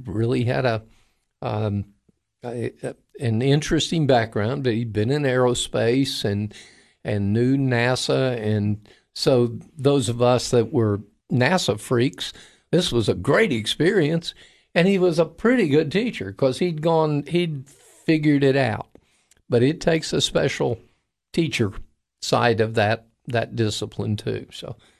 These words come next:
I'm glad that program's doing well. Uh, and while we're talking about programs doing well, you, you've sent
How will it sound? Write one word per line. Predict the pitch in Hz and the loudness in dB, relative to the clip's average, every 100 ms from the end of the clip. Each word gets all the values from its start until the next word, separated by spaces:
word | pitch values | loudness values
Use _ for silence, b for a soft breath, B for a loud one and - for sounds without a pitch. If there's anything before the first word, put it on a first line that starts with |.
| b | b
I'm | 139 | 0
glad | 135 196 190 | 4 4 4
that | 185 | 4
program's | 170 175 156 147 131 | 4 4 4 2 2
doing | 180 147 131 | 0 2 2
well. | 131 151 87 - b b b b b | 2 2 0 -4 b b b b b
Uh, | - 143 139 139 B B B B - | 0 2 2 -2 B B B B 2
and | 180 170 - | 4 2 -4
while | 165 175 196 240 | -4 4 6 6
we're | 220 | 6
talking | 180 226 202 | 6 6 6
about | 175 156 | 6 6
programs | 156 175 165 147 123 | 6 6 6 4 2
doing | 165 226 202 120 | 2 4 4 4
well, | 123 131 | 4 4
you, | 143 202 160 - | 2 -2 -4 -6
you've | 220 190 - | -2 -2 -2
sent | - 190 165 | 0 0 0